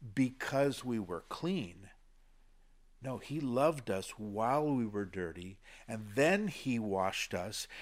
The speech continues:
and not only washed us, but he desires to use us, and it's a, as a result of this, notice what John says, that we are now kings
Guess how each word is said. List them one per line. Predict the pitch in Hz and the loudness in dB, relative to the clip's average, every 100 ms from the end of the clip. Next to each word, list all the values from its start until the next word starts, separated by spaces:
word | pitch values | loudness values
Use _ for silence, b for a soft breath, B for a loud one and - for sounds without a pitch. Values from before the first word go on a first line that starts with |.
| B | B
and | 131 | 4
not | 135 170 | 10 10
only | 196 165 143 | 10 6 4
washed | 113 127 196 - - | 6 6 6 2 0
us, | 104 131 - - B B - | 0 0 -6 -14 B B 0
but | 135 | 2
he | 160 | 2
desires | 147 151 127 143 156 151 | 2 2 6 8 8 6
to | - 139 | 4 0
use | 117 180 233 107 | 2 4 4 4
us, | 101 135 - B B - | 2 0 -6 B B -2
and | 131 | 2
it's | 151 151 | 4 4
a, | 151 135 - | 2 2 0
as | 127 135 | 2 4
a | 143 | 4
result | 139 127 113 180 220 147 | 4 4 8 6 6 0
of | 113 | 2
this, | 123 - | 0 2
notice | 139 165 160 | 4 4 4
what | 151 123 | 2 2
John | 120 143 139 | 2 4 2
says, | - 165 147 123 - B B - | 2 4 4 4 -4 B B 2
that | 147 | 6
we | 151 | 8
are | 147 | 8
now | 139 147 170 165 143 | 8 6 8 6 4
kings | - - 190 196 196 180 - | -4 0 0 0 -4 -6 -10